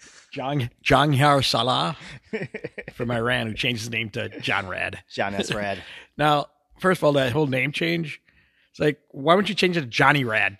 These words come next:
Speaker 1: Doesn't Johnny
Speaker 2: <laughs>
Speaker 1: Rad sound, like, so much better than just John, John S. Rad?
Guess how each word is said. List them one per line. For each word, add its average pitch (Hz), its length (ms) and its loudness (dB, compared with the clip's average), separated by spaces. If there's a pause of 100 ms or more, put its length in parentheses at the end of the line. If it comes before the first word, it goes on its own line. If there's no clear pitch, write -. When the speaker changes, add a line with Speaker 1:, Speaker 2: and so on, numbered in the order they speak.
(120)
Speaker 1:
Doesn't 160 260 0
Johnny 131 360 2
Speaker 2:
<laughs> - 20 0
Speaker 1:
Rad 165 300 2
sound, 120 360 -4
like, 120 180 -12
so - 140 -8
much 139 320 -6
better 120 300 -4
than 107 180 -8
just 110 280 -8
John, 104 500 -4 (120)
John 127 260 2
S. 120 320 -4
Rad? 139 280 -4